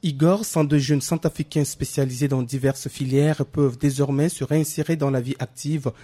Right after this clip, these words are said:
Ils ont reçu ce vendredi à Bangui leur attestation de fin de formation.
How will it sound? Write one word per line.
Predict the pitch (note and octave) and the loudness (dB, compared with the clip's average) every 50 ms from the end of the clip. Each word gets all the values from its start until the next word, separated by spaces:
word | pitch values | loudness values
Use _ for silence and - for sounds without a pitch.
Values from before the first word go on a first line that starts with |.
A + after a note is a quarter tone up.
| - - - _ | -20 -20 -14 _
Ils | C#3+ B2+ - C3+ | -10 -4 -4 -4
ont | A#2+ | -2
reçu | - C3+ A#2+ - - D3 D#3 E3 | -2 -4 -4 -4 -2 -2 -2 0
ce | - - | 0 0
vendredi | C#3 B2 C#3 C3+ B2+ C#3 B2 A#2+ - C#3+ | 0 0 0 -2 -2 -4 -6 -2 0 0
à | C3+ | 0
Bangui | A#2+ B2 C3 C3+ B2+ D#3+ D#3+ | 0 0 -2 -2 -2 0 0
leur | D3 C#3 C3 - - | 0 0 0 -2 -4
attestation | - C#3 - - C#3 - - C#3+ - - D3+ | -6 -4 -4 -4 -6 -4 -4 -4 -4 -2 -4
de | C#3 C#3 B2 | -6 -6 -4
fin | - F3+ | -4 -4
de | D#3+ D3 | -2 -2
formation. | C3+ - C3+ A#2 A2+ A2 G#2+ - - A#2 G#2 | -2 -2 -4 -4 -4 -6 -8 -8 -8 -10 -10